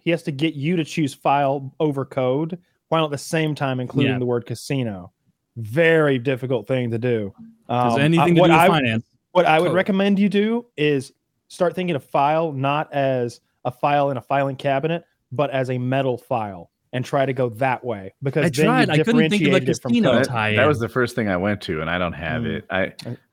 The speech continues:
Speaker 1: It's
Speaker 3: I
Speaker 1: hard. I started
Speaker 2: It,
Speaker 1: thinking,
Speaker 2: it's
Speaker 1: here's what I
Speaker 2: fun.
Speaker 1: did. I started thinking about, "Oh, the casinos have locks to secure the money.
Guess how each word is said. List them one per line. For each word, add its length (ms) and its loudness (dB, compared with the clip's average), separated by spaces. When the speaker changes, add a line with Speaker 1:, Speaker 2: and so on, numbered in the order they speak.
Speaker 1:
It's 140 -2
Speaker 3:
I 120 8
Speaker 1:
hard. 300 2
I 80 -2
started 240 2
Speaker 2:
It, 20 4
Speaker 1:
thinking, 180 2
Speaker 2:
it's 120 -10
Speaker 1:
here's 220 2
what 140 4
I 80 4
Speaker 2:
fun. 80 -2
Speaker 1:
did. 320 -6
I 80 0
started 240 -4
thinking 220 -2
about, 200 -2
"Oh, 120 2
the 80 -8
casinos 380 -8
have 160 -6
locks 460 -2
to 80 -20
secure 300 -6
the 80 -4
money. 460 -2